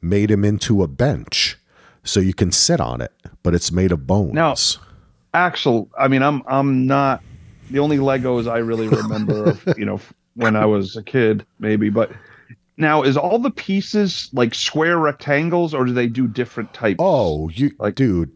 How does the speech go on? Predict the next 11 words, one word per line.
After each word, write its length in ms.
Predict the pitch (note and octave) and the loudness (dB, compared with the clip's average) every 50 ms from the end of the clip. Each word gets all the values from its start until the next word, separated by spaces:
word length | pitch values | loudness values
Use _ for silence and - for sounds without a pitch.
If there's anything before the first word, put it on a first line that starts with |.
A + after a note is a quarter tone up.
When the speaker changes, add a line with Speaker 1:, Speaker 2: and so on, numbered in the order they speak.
| _ _ _ - | _ _ _ -2
Speaker 1:
no. 300 | F#2+ F2 C#2+ B1+ B1+ C2+ - - | 0 0 0 0 -4 -6 -4 0
There 260 | A2+ A2+ B2 B2 A#2 | 0 2 2 4 4
are 340 | G#2 F#2+ F2 E2 D#2+ D2+ - - _ _ _ _ _ _ _ _ _ _ _ _ _ - - | 4 4 2 2 2 0 -2 -6 _ _ _ _ _ _ _ _ _ _ _ _ _ -18 -8
literally 840 | - G2 G2 A2+ A#2+ B2+ B2 A#2 G2+ G2 G2 G2 F2+ F2+ E2+ E2 D#2+ - _ _ _ _ _ _ _ _ _ _ _ _ _ _ - | -4 -2 0 0 2 2 2 2 2 2 2 0 0 0 -2 -4 -6 -8 _ _ _ _ _ _ _ _ _ _ _ _ _ _ -16
hundreds, 580 | - - - A#2 A#2 A2+ G#2+ A#2+ A#2 - - | -6 -2 0 0 2 2 2 0 0 0 0
if 160 | - F#2+ - - | -2 -2 0 0
not 240 | G2+ F2+ F2 - | 0 2 0 0
thousands, 760 | - - - - G2+ G2 F#2+ F#2+ G2 G2 - G#2+ F#2+ F2+ - | -4 -6 -2 0 2 4 4 4 2 2 2 0 0 0 0
of 200 | F#2+ E2+ D2 - - | -2 -2 -2 -2 -2
different 580 | F#2 F2+ - - - F2+ E2 - - _ _ - | -2 -2 0 0 0 0 0 -2 -6 _ _ -10
pieces, 800 | - - F#2 G2 - - - G2 F#2 F2+ E2+ E2+ E2 D#2+ - - | -6 -4 -2 0 0 0 2 2 2 2 2 0 0 0 0 -2